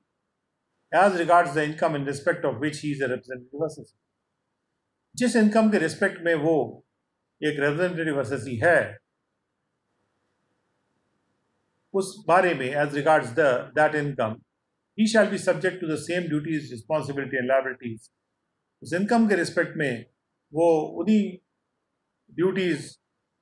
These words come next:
और उन्हीं responsibilities और उन्हीं देनदारियों से, के अधीन होगा, as if the income were income received by or accruing to or in favor of him beneficially, कि जैसे कि वो जो income थी,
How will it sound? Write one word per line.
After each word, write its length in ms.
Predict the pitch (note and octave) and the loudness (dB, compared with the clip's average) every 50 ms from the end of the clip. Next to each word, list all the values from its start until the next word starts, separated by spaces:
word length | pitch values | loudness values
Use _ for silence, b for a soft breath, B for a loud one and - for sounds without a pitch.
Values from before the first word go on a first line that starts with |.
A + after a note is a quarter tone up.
| _ | _
और 160 | - C#3 D3 D#3+ | -4 -2 -2 0
उन्हीं 200 | F3 G#3 G#3+ F#3+ | 2 2 4 4
responsibilities 840 | F3 E3 - - E3 D#3 D3 - D#3+ D3+ D3+ D3 D3 D3+ D3 C#3 | 2 0 0 0 -2 -2 -2 -4 -4 -4 -4 -2 -2 -2 -4 -2
और 160 | C#3 C#3 C#3 D3 | -2 -2 -2 -2
उन्हीं 200 | D#3+ F3+ F#3+ E3+ | -2 -2 -2 -2
देनदारियों 560 | D3+ D3 D3 C#3+ C3+ C#3+ D3 D3+ D#3 D#3 D3 | 0 -2 0 2 2 2 2 2 0 -4 -6
से, 240 | D3+ - C#3 B2+ A#2 - _ _ _ _ _ _ _ _ _ _ _ _ _ _ _ _ _ | -6 -4 -4 -4 -6 -8 _ _ _ _ _ _ _ _ _ _ _ _ _ _ _ _ _
के 60 | D3+ | -2
अधीन 300 | D3 C3+ A#2+ C#3+ D3 C#3+ | -2 -2 -2 -2 -4 -2
होगा, 440 | C#3 D#3 E3+ D3+ C#3 A2 - - - _ _ _ _ _ _ _ _ _ _ _ _ _ _ _ _ _ _ _ - | 0 0 2 2 2 0 -2 -4 -12 _ _ _ _ _ _ _ _ _ _ _ _ _ _ _ _ _ _ _ -2
as 100 | D#3 E3 | 0 2
if 140 | F#3 A3 A#3+ | 2 2 2
the 260 | G3+ - F3+ E3 E3 | 2 2 2 0 0
income 260 | E3 E3+ F3+ E3 D#3+ D3 | 0 0 -2 0 2 2
were 160 | C#3+ C#3 C#3 | 2 2 4
income 320 | D3 D#3 D#3 D#3 E3+ D3+ | 2 0 -2 -2 -2 -2
received 400 | C#3+ C3 A#2+ - D#3 D3 C#3 - - | -2 -4 -6 -6 -6 -6 -6 -2 0
by 160 | C#3 C3 C3 C3 | 2 2 4 4
or 100 | B2+ B2+ | 2 2
accruing 440 | B2+ B2 B2 - D3+ D#3 D3+ C#3 B2+ | 0 -2 -4 -4 -4 -4 -4 -4 -6
to 460 | A#2 G#2+ - - D#3+ C#3+ A#2+ A2 G#2+ - _ _ - | -10 -12 -14 -14 -12 -12 -12 -12 -14 -18 _ _ -4
or 100 | C#3 C3 | -2 -2
in 120 | C3 B2 | -2 -4
favor 260 | A#2 A2 C#3+ C3+ B2 A2+ | -4 -4 -2 -2 -2 -2
of 120 | A#2+ A2 | -4 -4
him 180 | - E3+ F3+ E3+ | -2 -2 -2 -2
beneficially, 720 | D3 C#3 D3+ F#3 G#3 G3+ - - - B2 A2 G#2 G#2 - - _ _ _ _ _ _ _ _ _ _ _ _ - | 0 0 0 2 0 0 -2 -6 -12 -12 -12 -14 -14 -18 -20 _ _ _ _ _ _ _ _ _ _ _ _ -12
कि 80 | C#3 | -6
जैसे 320 | B2 D3 D#3 D3+ D3+ E3 D3+ | -2 0 0 0 -2 -4 -6
कि 120 | C#3+ D3 | -4 -4
वो 140 | C3+ C3+ C3+ | -4 -4 -4
जो 140 | C3 C3+ C3 | -4 -4 -6
income 340 | C#3 D#3 D#3+ F#3 F3 D#3+ | -6 -2 0 0 0 0
थी, 340 | C#3 C#3+ C#3 A#2+ A2 G#2 - | -2 -4 -6 -6 -6 -8 -12